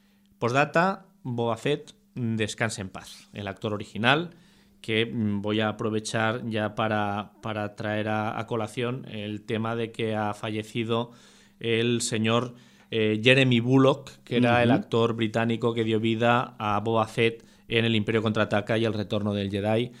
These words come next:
Speaker 1: Y, y bueno, que aparte en las décadas de los setenta y los ochenta participó en varios programas de televisión, incluidos, por ejemplo, Doctor Who,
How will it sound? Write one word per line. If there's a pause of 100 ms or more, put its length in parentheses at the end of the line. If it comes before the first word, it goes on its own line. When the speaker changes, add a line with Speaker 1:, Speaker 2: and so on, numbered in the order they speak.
(720)
Speaker 1:
Y,
y
bueno,
que
aparte
en
las
décadas
de
los
setenta
y
los
ochenta
participó
en
varios
programas
de
televisión,
incluidos,
por
ejemplo,
Doctor
Who,